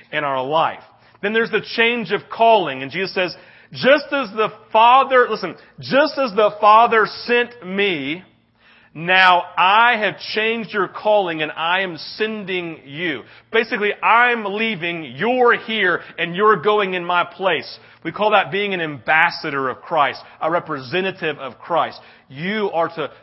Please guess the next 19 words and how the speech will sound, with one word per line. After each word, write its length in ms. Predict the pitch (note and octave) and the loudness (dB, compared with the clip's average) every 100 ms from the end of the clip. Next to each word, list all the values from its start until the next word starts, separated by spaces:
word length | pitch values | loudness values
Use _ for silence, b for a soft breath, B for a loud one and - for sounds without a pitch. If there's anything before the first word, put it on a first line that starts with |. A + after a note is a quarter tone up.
| - | -10
to 160 | F3 D3 | -8 -6
go 360 | D3+ F#3+ F#3+ | -2 0 0
and 100 | F3 | -4
to 120 | - D3 | -8 -8
live 640 | C#3+ C#3+ D#3+ F#3 F3+ D3+ | -8 -6 -2 -2 -2 -6
this 240 | C#3 C3 | -10 -10
life, 500 | B2+ B2+ C3+ B2 F#2+ F#2 - | -10 -2 0 -2 -6 -18 -6
right? 240 | A#2+ D3+ D3+ B - | 0 0 -2 B -8
Allowing 640 | C#3 C#3+ E3 F3+ E3+ C#3+ A2+ | -6 4 4 6 0 -6 -10
Jesus 520 | E3 G#3 G#3+ - D3+ - | -6 -4 -4 -6 -12 -6
to, 140 | D3+ B2+ B _ | -6 -6 B _
to 100 | F3 - | -8 -8
flow 280 | F3+ F#3 E3+ - | 2 2 2 -2
through. 160 | F#3 | -4
You 240 | D3+ D3 A#3 | -2 -4 -4
can 240 | A#3+ G3 | -4 -2
never 300 | G3 G3+ F3 | -2 0 -2
be 240 | C3 G3 F#3+ | -4 -8 -8
Jesus, 680 | B2 A2+ - B2+ D3 - | -10 -12 -10 -10 -10 -16